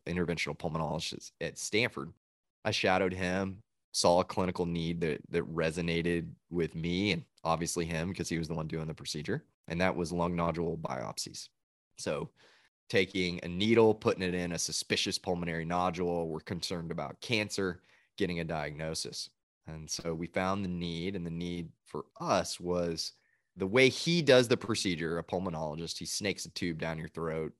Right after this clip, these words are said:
and navigates throughout the airways, reaches a pulmonary nodule and sticks a needle in there and tries to get tissue.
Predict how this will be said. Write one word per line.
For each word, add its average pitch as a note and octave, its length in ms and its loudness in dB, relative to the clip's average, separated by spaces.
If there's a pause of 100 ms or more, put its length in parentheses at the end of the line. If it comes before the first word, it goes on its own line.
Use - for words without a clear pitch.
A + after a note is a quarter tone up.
and D#2+ 500 -10
navigates E2+ 560 -2
throughout E2 260 -4
the - 120 -12
airways, D#2+ 560 -2
reaches E2+ 300 -4
a E2 60 -10
pulmonary D#2+ 400 -8
nodule D#2+ 520 -4
and D2+ 220 -12
sticks - 340 -6
a E2 40 -6
needle D#2+ 320 -6
in D2+ 80 -10
there D#2 140 -6
and D#2+ 80 -14
tries - 200 -14
to - 80 -14
get - 160 -12
tissue. - 320 -10